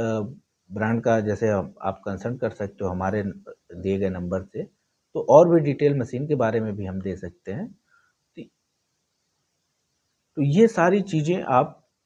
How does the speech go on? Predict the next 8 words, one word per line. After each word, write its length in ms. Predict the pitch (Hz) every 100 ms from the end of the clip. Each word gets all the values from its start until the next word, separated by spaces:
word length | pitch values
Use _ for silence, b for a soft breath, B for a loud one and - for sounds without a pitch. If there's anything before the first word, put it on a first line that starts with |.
| -
अ, 220 | 98 98 95 -
करके 680 | 165 175 160 226 - -
स्टार्ट 340 | - 107 110 -
कर 140 | 151
सकते 420 | 143 160 160 -
हो। 200 | 160 165 - _ _ _ _ _
उसके 340 | 151 - - 208
लिए 480 | 208 208 214 -